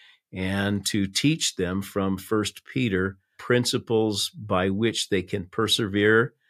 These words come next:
against persecution and that they can prosper spiritually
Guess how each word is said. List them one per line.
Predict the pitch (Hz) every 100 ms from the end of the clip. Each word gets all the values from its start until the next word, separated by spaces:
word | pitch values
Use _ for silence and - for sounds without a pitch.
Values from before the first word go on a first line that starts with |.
| _ _
against | 95 98 101 98 - -
persecution | 113 104 - 98 110 107 - 117 107
and | 107 101 104
that | 101 98 101
they | 98 95
can | 101 85
prosper | - 110 113 - 92
spiritually | - - 139 127 - 90 92